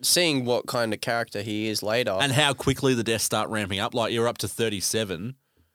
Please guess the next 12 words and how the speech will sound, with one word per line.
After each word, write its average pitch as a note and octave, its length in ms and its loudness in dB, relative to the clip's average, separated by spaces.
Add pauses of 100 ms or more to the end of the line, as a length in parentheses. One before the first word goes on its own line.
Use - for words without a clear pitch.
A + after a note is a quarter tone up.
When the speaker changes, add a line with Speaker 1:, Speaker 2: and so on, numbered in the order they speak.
(400)
Speaker 1:
Yeah. D3+ 480 2
Oh, F3+ 240 2
yeah. E3+ 220 2
Speaker 2:
Like, A#2 260 2 (320)
how B2 280 0
long C3 220 2
has A#2 160 0
it G#2+ 140 -6
been G#2 340 -2
since G#2 220 -2
Frank's A2+ 340 -4
wife G2+ 400 -2